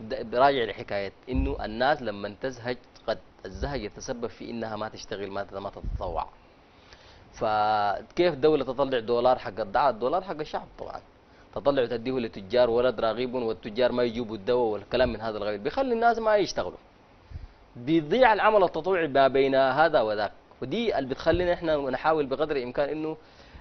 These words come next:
ن-، نرس-، نرسخ الف-، المفهوم اللي طلع به الاستاذ خراساني، انه الناس يعتمدوا بشكل كبير جدا جدا على التكاتف والتراحم. حتى الدولة في حد ذاتها تقعد كان عندها كلام تقول لهم شكرا. لأنه بصراحة يعني زي ما أنت بتصلي لنفسك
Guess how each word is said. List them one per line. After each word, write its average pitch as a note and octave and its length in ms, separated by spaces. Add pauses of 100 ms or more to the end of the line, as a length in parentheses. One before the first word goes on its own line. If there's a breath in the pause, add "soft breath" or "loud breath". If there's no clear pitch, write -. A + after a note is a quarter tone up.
(160 soft breath)
ن-، A#2+ 300
نرس-، C#3 320
نرسخ B2+ 480
الف-، A2 300
المفهوم A#2 360
اللي A#2 120
طلع G#2+ 180
به A#2 100
الاستاذ A2+ 240
خراساني، A#2 580
انه C#3+ 160
الناس C#3 340
يعتمدوا C3+ 440
بشكل B2+ 320
كبير C3+ 300
جدا C3+ 260
جدا C3+ 300
على G#2+ 160
التكاتف C#3 580
والتراحم. E3+ 720 (600 soft breath)
حتى F3 400
الدولة F3 480
في C#3 140
حد B2+ 220
ذاتها E3+ 300
تقعد E3 300 (100)
كان C3 280
عندها D#3 320
كلام E3 260
تقول B2+ 220
لهم C3 120
شكرا. - 300 (840 soft breath)
لأنه D#3 300
بصراحة D#3 560
يعني A#2 300
زي C3+ 140
ما C#3 120
أنت C#3+ 120
بتصلي A#2 520
لنفسك C3 320